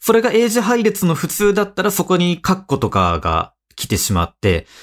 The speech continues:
結果的に間が空いてしまうんですよ。まあ、その小指の位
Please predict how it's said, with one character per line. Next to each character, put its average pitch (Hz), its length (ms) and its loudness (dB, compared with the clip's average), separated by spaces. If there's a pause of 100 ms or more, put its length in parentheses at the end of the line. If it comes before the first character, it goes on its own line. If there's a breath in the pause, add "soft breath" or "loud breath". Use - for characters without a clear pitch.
結 165 180 0
果 185 60 2
的 185 200 0
に 175 80 2
間 170 260 2
が 120 80 2
空 113 120 2
い - 20 -4
て 110 80 -6
し 123 120 -2
ま 104 100 2
う - 20 -2
ん 85 40 -4
で 73 60 -10
す - 140 -14
よ。 67 80 -16 (400)
ま 151 120 4
あ、 - 20 2
そ 117 120 -2
の 107 100 2
小 170 160 0
指 214 280 2
の 233 120 2
位 - 20 -8